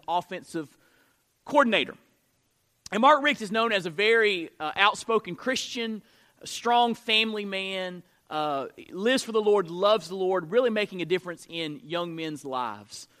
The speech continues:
Uh, just, just a real role model. And, uh, I just respect Mark Richt so much. But,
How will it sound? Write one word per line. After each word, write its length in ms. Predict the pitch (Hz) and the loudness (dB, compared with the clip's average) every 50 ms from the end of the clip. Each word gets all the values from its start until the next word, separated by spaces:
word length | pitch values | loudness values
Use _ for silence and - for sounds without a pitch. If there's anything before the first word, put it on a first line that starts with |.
| _ _ _ _ _ | _ _ _ _ _
Uh, 220 | - - 143 139 139 | -8 -4 -4 -4 -4
just, 220 | 151 202 - - | -6 -10 -14 -12
just 200 | - 208 214 - | -10 -8 -6 -4
a 40 | 196 | 0
real 220 | 185 214 220 214 | 4 4 6 6
role 260 | 190 185 190 190 185 170 | 6 4 4 4 2 2
model. 380 | 156 135 117 113 107 95 - - _ _ _ _ _ _ _ - | -2 -6 -8 -8 -12 -14 -18 -20 _ _ _ _ _ _ _ -8
And, 280 | 156 170 160 156 156 | -4 -4 -2 -2 0
uh, 80 | 160 147 | 0 0
I 100 | 139 135 | -2 -2
just 180 | 160 175 147 135 | -4 -8 -12 -12
respect 400 | 160 170 - - 220 208 190 185 | -12 -12 -4 0 0 0 0 0
Mark 180 | 190 180 170 165 | -2 -4 -4 -4
Richt 340 | 165 170 165 151 - - - | -4 -4 -4 -6 -6 -10 -12
so 360 | - - - - 190 175 185 | -10 -10 -8 -6 -6 -6 -6
much. 420 | 170 165 151 131 107 - - - - | -6 -6 -8 -8 -10 -12 -16 -16 -4
But, 280 | - 185 180 165 - - | 0 0 0 0 -2 -8